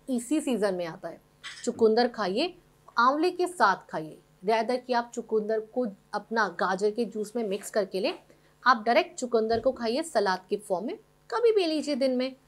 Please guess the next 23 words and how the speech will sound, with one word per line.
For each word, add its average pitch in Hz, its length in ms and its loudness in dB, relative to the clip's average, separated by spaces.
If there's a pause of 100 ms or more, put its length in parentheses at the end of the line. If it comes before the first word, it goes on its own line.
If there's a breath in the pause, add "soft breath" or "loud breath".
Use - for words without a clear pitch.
(240 soft breath)
सुबह 277 340 0
शाम 269 320 0
जब 302 200 2
आपके 302 260 0
लिए 311 100 0
comfortable 262 680 2
हो। 294 100 2 (560 soft breath)
But 247 140 4 (240)
कोई 311 240 2
भी 330 120 2
ले 285 140 2
सकता 247 320 -6
है 254 60 2
इसको, 254 260 -4 (140)
किसी 220 260 -4
भी 233 260 -6
age 220 200 -2
group 247 260 -2
में 254 80 2
ले 240 120 4
सकता 233 320 -6
है। 233 220 -6 (400 soft breath)
आपके 190 340 -4